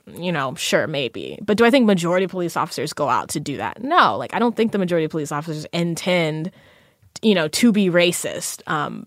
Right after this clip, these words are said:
but I think we think so much about racism as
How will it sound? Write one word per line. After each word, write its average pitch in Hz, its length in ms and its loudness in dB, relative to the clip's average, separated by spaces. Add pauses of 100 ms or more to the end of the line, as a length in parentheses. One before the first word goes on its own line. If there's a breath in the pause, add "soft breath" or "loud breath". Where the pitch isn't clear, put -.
(120)
but 185 180 -2
I 190 120 2
think 226 220 4
we 208 100 6
think 190 240 -2
so 190 100 2
much 165 160 2
about 151 220 2
racism 165 520 2
as 147 460 -2